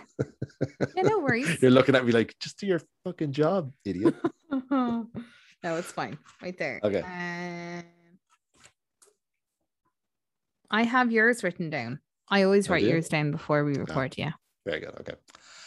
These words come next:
Speaker 1: Uh, so your choices for next week are, they're both two really good science fiction films that I really enjoyed.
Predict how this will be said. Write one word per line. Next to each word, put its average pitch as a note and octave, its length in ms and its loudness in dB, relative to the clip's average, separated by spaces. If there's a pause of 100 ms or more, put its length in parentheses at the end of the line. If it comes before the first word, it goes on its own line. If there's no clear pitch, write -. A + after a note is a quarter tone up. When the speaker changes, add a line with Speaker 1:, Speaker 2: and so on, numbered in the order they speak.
(260)
Speaker 1:
Uh, A2+ 240 4
so - 140 0
your C3+ 180 6
choices B2+ 360 0
for - 120 -8
next G#2+ 280 -4
week F#2+ 260 0
are, F#2 760 -2
they're G#2 240 4
both B2 220 4
two C#3 160 4
really C#3 180 6
good C3 160 2
science A2 340 -2
fiction - 260 -8
films A#2 280 0
that G#2+ 80 0
I G2+ 40 2
really G#2 240 0
enjoyed. G2 500 -2